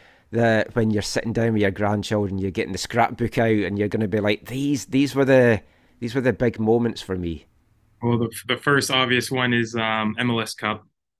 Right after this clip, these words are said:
Speaker 2: and that whole two thousand seventeen run. Um, I think back to the moment in my life. I was at Boluspor, you know, second division club,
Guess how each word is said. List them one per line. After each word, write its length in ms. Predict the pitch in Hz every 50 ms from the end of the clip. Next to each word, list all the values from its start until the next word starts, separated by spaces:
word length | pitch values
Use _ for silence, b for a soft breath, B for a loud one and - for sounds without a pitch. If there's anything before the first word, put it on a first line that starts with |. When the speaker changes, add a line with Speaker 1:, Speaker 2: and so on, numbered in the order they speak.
| _ -
Speaker 2:
and 160 | 113 113 113
that 140 | 107 110 110
whole 260 | - 117 117 117 117
two 160 | 113 - 117
thousand 360 | 104 120 113 110 113 113 117 107
seventeen 580 | - - 113 110 113 107 - - 117 110 107
run. 380 | 101 107 110 110 110 110 107 104 _ _ _ _ _ _ _ _ _ _ -
Um, 340 | 113 113 110 110 110 110 110
I 100 | 113 117
think 240 | - 147 143 - -
back 220 | 131 131 123 -
to 80 | - 123
the 60 | 120
moment 300 | 117 117 113 117 120 117
in 40 | 113
my 140 | 107 104 104
life. 320 | 101 104 107 107 107 107 - _ _ -
I 120 | 107 107
was 600 | 104 107 107 104 104 101 - - - - - - _ _ _ -
at 260 | - 123 123 127 113
Boluspor, 800 | - 123 120 120 120 120 113 - - - 117 113 110 110 113 - _ _ _ _ -
you 100 | - 110
know, 220 | 107 107 107 104 104
second 400 | 104 - - 117 113 - 110 117
division 400 | 117 117 123 120 120 117 113 104
club, 380 | - 120 110 113 113 120 -